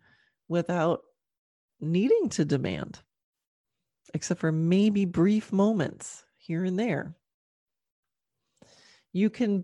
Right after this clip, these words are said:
be a partner without being a leader, but you can't be a leader without being a partner. So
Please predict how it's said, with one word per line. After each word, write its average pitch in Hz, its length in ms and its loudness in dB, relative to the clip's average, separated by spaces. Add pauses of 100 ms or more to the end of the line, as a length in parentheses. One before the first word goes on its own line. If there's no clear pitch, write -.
be 240 240 4
a 349 80 2 (400)
partner 165 920 0 (840)
without 202 500 2
being 196 240 0
a 165 60 0
leader, 156 440 -2 (1600)
but - 100 -2
you 185 100 -6
can't 302 400 0
be 196 120 2
a 185 60 4
leader 170 580 0 (200)
without 147 460 -2
being 135 380 -6 (120)
a - 80 -8
partner. - 460 -12 (1000)
So 185 520 4